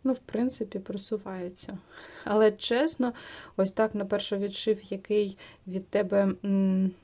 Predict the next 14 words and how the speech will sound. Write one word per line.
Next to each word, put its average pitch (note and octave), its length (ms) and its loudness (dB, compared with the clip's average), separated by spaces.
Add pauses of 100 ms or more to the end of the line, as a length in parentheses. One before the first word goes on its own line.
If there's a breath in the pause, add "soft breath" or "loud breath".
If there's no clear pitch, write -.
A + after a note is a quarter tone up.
(560 soft breath)
немає G3 460 2
строків, C#4 840 0
ну, G3 460 2
тобто F#3 280 -4
немає F#3+ 540 0
якихось F3+ 520 -4
дедлайнів, C#4 600 4 (540 loud breath)
на G3+ 100 -2
такий A3+ 440 0
я, G3+ 360 -2
о, G3 220 -6
погоджуватися F#3+ 760 -6
не F#3 160 0
буду. E3+ 320 -10